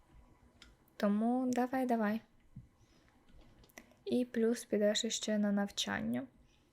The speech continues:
Її проект я перенесла у багаж. Вона його колись та й доробить. Я не знаю коли, але то вже таке. Так, ти у нас готуєш їжу, молодець.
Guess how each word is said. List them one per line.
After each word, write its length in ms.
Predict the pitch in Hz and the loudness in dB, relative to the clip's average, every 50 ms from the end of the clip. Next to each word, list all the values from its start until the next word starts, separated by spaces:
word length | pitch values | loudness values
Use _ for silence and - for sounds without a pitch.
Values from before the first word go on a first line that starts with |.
| - - - - - - - _ - | -20 -20 -20 -20 -20 -20 -20 _ 0
Її 240 | 233 220 220 233 240 | 0 2 2 2 0
проект 480 | 240 - - 240 233 226 220 226 - | 0 -2 0 2 2 2 0 0 -2
я 80 | 226 214 | -4 -2
перенесла 580 | 214 220 220 214 208 220 - - - 220 214 - | 0 0 0 2 0 -2 -2 -4 -2 -2 -2 -2
у 180 | - - 226 | -2 -2 -2
багаж. 600 | 233 233 240 233 - 285 311 359 349 - - - - - - - - - - - - _ - - _ _ - _ _ - - - - - | 0 0 0 0 0 -2 -2 -2 -2 -4 -6 -8 -12 -20 -20 -20 -20 -20 -20 -20 -20 _ -20 -20 _ _ -20 _ _ -20 -20 -16 -6 -4
Вона 260 | 233 214 220 233 240 | -2 0 2 2 2
його 320 | 247 240 226 226 220 220 | 0 0 0 0 0 -2
колись 380 | 220 - - 214 208 226 233 - | -2 -2 -2 0 2 0 0 0
та 120 | - - | 0 0
й 80 | 208 214 | 0 0
доробить. 720 | 202 202 202 196 185 202 214 208 220 226 - - - - _ _ | 2 2 4 4 4 4 2 2 0 -4 -4 -6 -10 -12 _ _
Я 100 | - 220 | -2 0
не 100 | 220 214 | 0 0
знаю 280 | 220 - 214 208 208 208 - | 0 -2 -2 0 -2 0 0
коли, 340 | - 262 277 302 330 359 339 - | 2 2 4 4 2 2 0 -2
але 200 | 240 247 247 240 | 0 0 0 0
то 180 | 233 - 214 | 0 -2 -2
вже 140 | 220 214 208 | -2 -2 -4
таке. 300 | 202 - 208 - - - - 233 - _ _ _ - - - - - - - - - - - - - - - - - - - - - - - - - - - - - - - _ - | -4 -4 -6 -6 -8 -10 -10 -12 -16 _ _ _ -20 -20 -20 -20 -20 -20 -20 -20 -20 -20 -20 -20 -18 -18 -18 -20 -20 -20 -20 -20 -20 -20 -20 -20 -20 -20 -20 -20 -20 -20 -20 _ -2
Так, 500 | - 220 202 196 - - - - - - | 0 0 0 0 -2 -6 -12 -14 -14 -6
ти 120 | - - 254 | -2 -2 0
у 60 | 262 | 0
нас 220 | 269 262 269 262 | 0 0 -2 -2
готуєш 920 | 254 247 262 247 - - 262 262 269 262 254 240 240 - - - - - - - - - - - | -2 -2 -2 -2 0 0 0 0 2 2 2 0 0 0 -2 -4 -6 -10 -14 -20 -20 -20 -10 -6
їжу, 520 | - 226 208 - 247 254 262 262 - 220 202 | -4 -4 -2 0 0 0 0 0 0 0 0
молодець. 800 | 202 208 214 214 214 214 208 202 196 - - - - - - | 0 0 0 0 0 0 0 2 0 0 -2 -4 -8 -10 -10